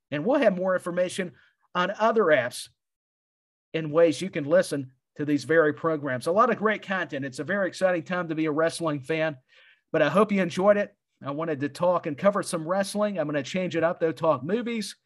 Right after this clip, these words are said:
talk some sports, talk some T V programs,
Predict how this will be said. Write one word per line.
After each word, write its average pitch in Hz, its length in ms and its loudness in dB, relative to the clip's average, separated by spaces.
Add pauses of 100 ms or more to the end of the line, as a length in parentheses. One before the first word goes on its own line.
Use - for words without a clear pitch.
(380)
talk 147 220 4
some 147 120 -4
sports, 214 540 0
talk 156 260 -2
some 131 360 -6 (680)
T 226 200 0
V 214 160 0
programs, 190 840 0